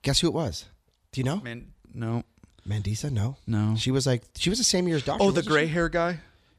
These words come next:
Speaker 2: Uh,
Speaker 1: No. Uh, it was Chris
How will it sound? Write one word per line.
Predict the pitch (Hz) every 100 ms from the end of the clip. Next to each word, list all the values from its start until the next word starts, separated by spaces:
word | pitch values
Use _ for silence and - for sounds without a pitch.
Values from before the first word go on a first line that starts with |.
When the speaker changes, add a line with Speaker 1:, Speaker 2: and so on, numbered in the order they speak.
| _ -
Speaker 2:
Uh, | - 127
Speaker 1:
No. | 127 156 - - _ _ _ _ _ _ _ _ _ _
Uh, | 139 131
it | 131
was | 123 117 _ -
Chris | - 120 123 151 - - -